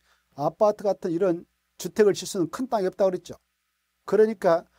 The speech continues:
"야, 세대 수는 삼백 세대 미만으로 넣어라." 이렇게 하고 있어요. 이게 키폰트예요.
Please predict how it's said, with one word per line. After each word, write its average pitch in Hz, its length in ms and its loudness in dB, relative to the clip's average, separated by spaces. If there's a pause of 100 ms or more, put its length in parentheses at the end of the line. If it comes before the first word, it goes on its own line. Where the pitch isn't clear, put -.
(260)
"야, 185 220 2
세대 302 540 -2
수는 240 340 -2
삼백 415 580 2
세대 262 220 -4
미만으로 202 720 0 (120)
넣어라." 175 300 0
이렇게 - 200 -16
하고 - 100 -20
있어요. - 160 -20 (1040)
이게 196 240 2
키폰트예요. 202 580 -6